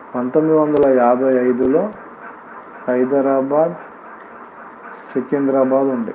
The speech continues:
కానీ పంతొమ్మిది వందల యాభై ఐదులో హైదరాబాద్ను, సికింద్రాబాద్ను ఏం చేశారు? విలీనం చేశారు, విలీనం చేశారు. పంతొమ్మిది వందల యాభై ఐదులో చట్టం ప్రకారం, పంతొమ్మిది వందల యాభై ఐదు చట్టం ప్రకారం హైదరాబాద్, సికింద్రాబాద్ కార్పొరేషన్లను ఒకే కార్పొరేషన్గా విలీనం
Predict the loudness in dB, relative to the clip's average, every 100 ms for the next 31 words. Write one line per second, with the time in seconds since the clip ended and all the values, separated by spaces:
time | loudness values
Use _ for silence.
0 | -8 -6 -2 -2 0 2 2 2 2 2
1 | 2 2 0 -2 -4 -6 -14 -20 -20 -6
2 | 0 2 4 4 2 0 -4 -2 -2 0
3 | 2 2 0 -2 -2 -2 -2 -4 -4 -10
4 | -20 -20 -20 -20 -14 -2 2 4 4 0
5 | -2 -2 -2 -4 -12 -12 -14 -20 -20 -20
6 | -20 -20 -20 -20 -14 -8 -2 -2 -2 -6
7 | -10 -14 -20 -20 -4 -2 -2 -6 -10 -12
8 | -16 -14 -14 -16 -6 0 2 4 4 6
9 | 6 4 4 2 0 0 -2 2 0 0
10 | 0 0 2 4 4 4 4 2 -6 -2
11 | -2 2 0 2 0 2 0 2 2 4
12 | 2 0 0 2 4 4 4 4 2 2
13 | 0 0 0 0 0 2 2 4 2 2
14 | 0 0 -4 0 2 2 2 0